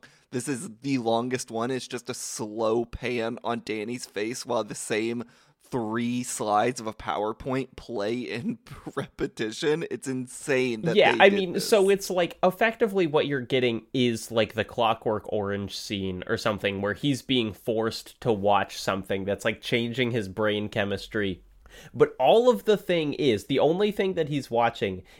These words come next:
Speaker 2: is, like, love, trust, hate, duty, and then it's a picture of, like, a sword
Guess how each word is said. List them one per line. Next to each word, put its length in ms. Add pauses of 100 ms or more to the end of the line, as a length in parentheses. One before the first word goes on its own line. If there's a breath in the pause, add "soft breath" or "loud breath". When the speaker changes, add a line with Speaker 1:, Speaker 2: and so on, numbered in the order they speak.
(140 soft breath)
Speaker 2:
is, 220
like, 300 (680 soft breath)
love, 640 (240 soft breath)
trust, 680 (120)
hate, 540 (420)
duty, 560 (300 soft breath)
and 160
then 140
it's 180
a 60
picture 600
of, 280
like, 400 (1080)
a 160
sword 760